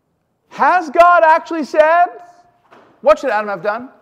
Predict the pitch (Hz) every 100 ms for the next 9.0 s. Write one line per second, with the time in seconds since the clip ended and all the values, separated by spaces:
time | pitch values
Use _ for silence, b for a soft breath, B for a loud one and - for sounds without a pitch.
0 | _ _ _ _ _ _ _ _ _ _
1 | _ _ _ _ _ _ _ _ _ _
2 | _ 127 226 185 - 233 294 - - 170
3 | 196 - 226 226 226 190 180 165 294 311
4 | - _ b b b b 123 127 320 349
5 | 311 294 302 - 247 285 311 226 269 262
6 | 262 254 220 285 320 214 202 277 359 370
7 | 277 - 143 127 185 226 156 - 156 170
8 | 165 - 202 226 180 175 208 240 165